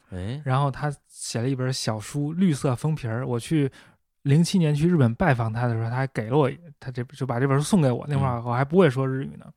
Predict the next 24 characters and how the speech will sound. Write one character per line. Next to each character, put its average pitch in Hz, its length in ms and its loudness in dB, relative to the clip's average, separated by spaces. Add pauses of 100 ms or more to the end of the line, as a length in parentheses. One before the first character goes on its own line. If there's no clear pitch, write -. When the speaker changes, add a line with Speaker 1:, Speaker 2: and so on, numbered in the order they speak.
Speaker 2:
他 220 140 0
这 220 100 4
本 156 100 6
书 190 280 2
就 175 120 4
研 131 220 2
究 139 160 4
于 127 140 -2
田 123 260 0
语 117 60 -4
世 117 200 -6
俗 110 140 -8
文 123 160 -12
书。 127 340 -18 (120)
Speaker 1:
哇。 98 280 -4 (140)
Speaker 2:
他 - 160 -4
就 190 100 2
把 123 200 -2
这 147 120 0
个 143 200 -2 (560)
世 196 200 -2
俗 156 180 -2
文 151 160 2
书 160 260 2